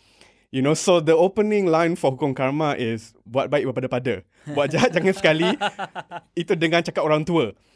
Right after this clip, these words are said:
Speaker 1: I mean, the opening line is telling you to listen to <laughs> your old folks, right? So you don't have, you know, like, Twisted Sister punya, like, "We're not gonna take it."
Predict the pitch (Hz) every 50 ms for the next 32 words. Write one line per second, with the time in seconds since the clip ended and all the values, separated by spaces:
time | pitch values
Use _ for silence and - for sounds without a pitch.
0 | _ - - 269 311 247 - 254 262 - 320 285 302 240 180 196 233 247 190 165
1 | - - 185 170 190 202 208 202 214 - 185 156 165 - - 262 233 - - -
2 | - - 233 208 - - - - 165 - - - - - 214 254 190 - - -
3 | - - 110 113 143 160 - - - 190 175 170 165 160 - - - - - -
4 | - _ _ - 175 180 156 208 208 - - 196 196 180 165 196 180 160 151 151
5 | - - 165 - - 156 127 - 151 143 - - - 143 127 123 120 120 113 -
6 | _ _ _ _ - 135 127 127 127 127 123 117 104 101 131 139 151 151 135 131
7 | 135 131 127 127 135 135 131 - 147 135 -